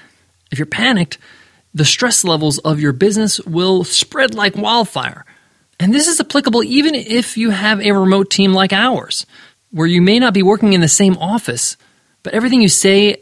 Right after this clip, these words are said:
and do and communicate will either have that stress in it or not. So be very aware of that. All right, number three, the third personal characteristic of a great leader, emotional intelligence. This is often known as E Q.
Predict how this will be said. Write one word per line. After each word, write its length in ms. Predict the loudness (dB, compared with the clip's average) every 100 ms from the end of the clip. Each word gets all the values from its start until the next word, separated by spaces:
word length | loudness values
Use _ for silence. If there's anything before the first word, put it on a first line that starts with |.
| -2
and 180 | 0 2
do 240 | 2 2
and 160 | 0 -2
communicate 580 | 0 0 -2 -4 -6 -10 -20 -20 _ _
will 300 | -6 -2 0
either 260 | 0 0 0
have 420 | -2 -4 -4 -2
that 180 | -4 -2
stress 400 | -2 0 0 0
in 100 | -2
it 100 | -2
or 140 | -2
not. 360 | 0 0 -2 -4 _ _ _
So 140 | -10 -4
be 300 | 0 0 0 -4
very 320 | 0 2 2
aware 260 | 2 0 0
of 80 |
that. 160 | -4 -14 -20 _ _ _ _ -8
All 60 |
right, 200 | -8 -8 -10
number 260 | -4 -2 -2
three, 220 | -2 -6
the 80 | -6
third 500 | -4 0 2 2 -2 -14 _
personal 400 | -6 -2 0 0
characteristic 760 | -2 -4 -4 -6 -6 -8 -8 -14 -20 _ _ -4
of 260 | -2 -2
a 80 | -4
great 280 | -6 -6 -6
leader, 340 | -8 -10 -14 _ _ _ _ 0
emotional 460 | 2 4 2 0
intelligence. 720 | 0 -2 -4 -8 -12 -16 -18 -20 _ _
This 160 | -4 -2
is 80 |
often 360 | -2 -4 2 2
known 240 | 4 0
as 340 | 0 -2 -2 -4 -6
E 200 | -4 -4
Q. 480 | -6 -6 -6 -6